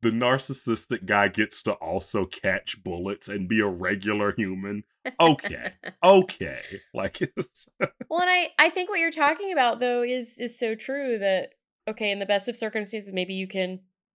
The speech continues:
Speaker 2: maybe you can predict, okay, here's what might be happening, here's where things might be going.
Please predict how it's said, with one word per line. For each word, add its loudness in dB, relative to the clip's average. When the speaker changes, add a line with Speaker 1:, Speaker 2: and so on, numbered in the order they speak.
Speaker 2:
maybe 0
you 0
can -4
predict, 0
okay, 0
here's -6
what -2
might 2
be -6
happening, 2
here's -4
where -2
things -10
might -6
be -10
going. 0